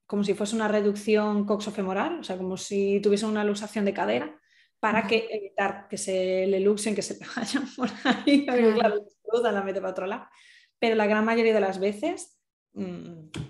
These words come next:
Speaker 1: ahí lo coloco, lo siento, lo pongo aquí en-, entre mis piernas y pa'lante.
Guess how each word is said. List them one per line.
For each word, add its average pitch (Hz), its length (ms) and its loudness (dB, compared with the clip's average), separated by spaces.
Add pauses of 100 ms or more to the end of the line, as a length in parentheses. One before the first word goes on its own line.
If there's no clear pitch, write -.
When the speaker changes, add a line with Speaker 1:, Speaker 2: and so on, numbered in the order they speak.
Speaker 1:
ahí 220 380 -4
lo 190 160 -6
coloco, 233 500 4
lo 233 120 4
siento, 226 320 4
lo 214 80 2
pongo 196 140 2
aquí 196 180 0
en-, 190 140 -2
entre 202 320 -4
mis 185 160 -4
piernas 277 480 0
y 233 80 0
pa'lante. 185 540 -8